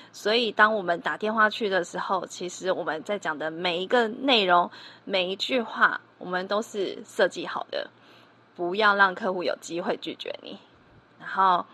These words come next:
像我们打去的时候呢，然后我们现在夏天到，大家很喜欢减肥嘛，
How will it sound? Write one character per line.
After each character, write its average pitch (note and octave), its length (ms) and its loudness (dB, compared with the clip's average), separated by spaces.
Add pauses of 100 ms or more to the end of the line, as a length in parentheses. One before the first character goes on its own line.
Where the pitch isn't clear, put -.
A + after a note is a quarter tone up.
(420)
像 G#3+ 280 8
我 F3 60 4
们 F3 180 0
打 E3+ 160 0
去 C4 220 -2
的 A#3 100 4
时 G#3+ 140 -2
候 A#3 220 0
呢， G#3 360 0 (460)
然 G3+ 140 6
后 G3 320 4
我 F#3 180 -4
们 F#3 220 -2
现 A3 180 -4
在 G3+ 260 6 (120)
夏 G3 260 6
天 F3+ 240 -6
到， D#3 240 2
大 F#3 180 0
家 F#3+ 160 4
很 G#3+ 200 -2
喜 G#3 120 2
欢 F3+ 260 -2
减 C#3+ 280 -6
肥 - 220 -8
嘛， G#2 260 0